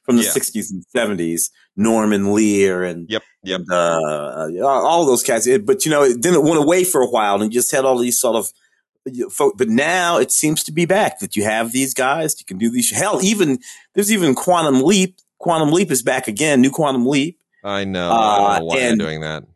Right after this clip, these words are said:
Speaker 1: I don't either. And Don Belisario and everybody, the whole, all the, right, he's another one, the Don P.
Speaker 2: Yeah, I know.
Speaker 1: Belisario.
Speaker 2: Yep, yep.
Speaker 1: Yep, he, the institutions, yep. Uh, just nuts, man,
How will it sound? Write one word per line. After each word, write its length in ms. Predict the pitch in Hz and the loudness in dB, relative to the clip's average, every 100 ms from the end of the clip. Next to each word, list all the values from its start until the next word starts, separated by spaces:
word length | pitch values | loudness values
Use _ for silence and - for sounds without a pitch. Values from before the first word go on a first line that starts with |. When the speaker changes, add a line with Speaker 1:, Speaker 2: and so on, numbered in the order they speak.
| _ _ - | _ _ -6
Speaker 1:
I 200 | 131 123 | -2 0
don't 200 | 120 117 | 2 4
either. 220 | 127 117 | 4 2
And 300 | 110 110 104 | 2 0 0
Don 400 | 127 135 147 147 | 0 0 0 0
Belisario 1080 | 147 139 131 - 147 143 143 147 147 165 139 | 0 2 0 0 0 2 2 4 4 4 2
and 160 | 104 95 | 0 0
everybody, 520 | 123 127 135 139 104 | -2 0 0 0 0
the 160 | 104 | -2
whole, 480 | 110 143 147 147 151 | 0 4 4 4 4
all 240 | 127 143 147 | 4 4 2
the, 320 | 156 151 95 _ - | 0 -2 -2 _ -4
right, 200 | 117 - 104 | -2 -2 -2
he's 260 | 139 160 | -2 2
another 220 | 156 165 | 0 2
one, 260 | 120 90 87 101 | 0 0 -4 -8
the 80 | |
Don 260 | 95 123 127 | -4 0 -2
P. 80 | 127 127 | -2 0
Speaker 2:
Yeah, 60 | |
I 40 | 127 | 2
know. 60 | |
Speaker 1:
Belisario. 420 | 120 139 123 95 | 2 2 2 2
Speaker 2:
Yep, 140 | 90 98 _ _ _ | 0 -4 _ _ _
yep. 240 | 69 80 98 | -10 -6 -2
Speaker 1:
Yep, 180 | 117 - | -2 -2
he, 140 | 104 98 | -8 -2
the 240 | 104 92 90 | 0 0 0
institutions, 760 | 123 - 95 175 165 - - - | -4 -4 -4 -2 -2 -6 -8 -4
yep. 240 | 151 - _ _ - _ _ _ - | -4 -4 _ _ -20 _ _ _ -2
Uh, 440 | 104 98 95 92 107 101 | 2 2 0 -4 -10 -4
just 200 | 110 92 | -4 -2
nuts, 300 | 120 143 - | -2 -4 -6
man, 200 | 107 | -8